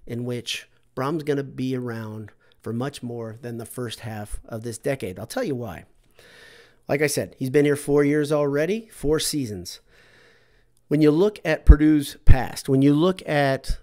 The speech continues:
the gold standard for Purdue football coaches and Purdue program, right away you think of Joe Tiller and Fat Jack Mollenkopf. Tiller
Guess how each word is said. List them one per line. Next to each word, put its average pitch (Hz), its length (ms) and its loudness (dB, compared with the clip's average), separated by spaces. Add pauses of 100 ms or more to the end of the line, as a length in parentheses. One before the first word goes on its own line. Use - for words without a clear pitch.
the 139 140 -6
gold 147 360 2
standard 131 560 -2
for 135 140 -8
Purdue 139 340 2
football 139 480 -4
coaches 120 520 -8
and 117 260 -10
Purdue 135 380 -2
program, 120 640 -4 (260)
right 127 160 -4
away 135 220 -4
you 135 180 -6
think 127 260 -6
of 160 360 -6 (1300)
Joe 131 220 -6
Tiller 131 500 -8 (480)
and 113 160 -12
Fat 123 240 -6
Jack 120 360 -8 (220)
Mollenkopf. 110 640 -12 (640)
Tiller 220 540 4